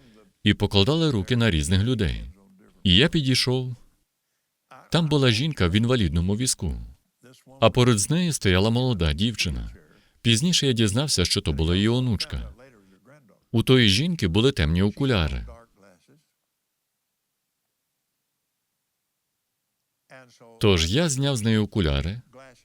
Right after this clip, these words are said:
і сказав: "Чи можу я зробити те, що зробив Ісус?" Вона відповіла: "Звісно".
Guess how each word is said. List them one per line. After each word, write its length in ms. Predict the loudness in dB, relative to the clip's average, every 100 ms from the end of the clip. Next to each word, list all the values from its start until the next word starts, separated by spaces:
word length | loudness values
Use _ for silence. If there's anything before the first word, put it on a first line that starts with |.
| -4
і 100 | -2
сказав: 540 | 0 -2 0 -4 -6 -12 _ _ _ _ _ _ _ -8
"Чи 160 | 0 2
можу 240 | 2 0
я 100 | -2
зробити 420 | 0 0 0 -2
те, 340 | -4 -2 -2 -6 -16 _ -18
що 240 | -6 0 0
зробив 400 | 2 0 0 0
Ісус?" 600 | 0 0 -4 -6 -10 -18 -20 -20 _ _ _ _ _ _ _ -4
Вона 260 | 2 2 2
відповіла: 580 | 0 0 0 -2 -2
"Звісно". 540 | -4 -4 -4 -4 -8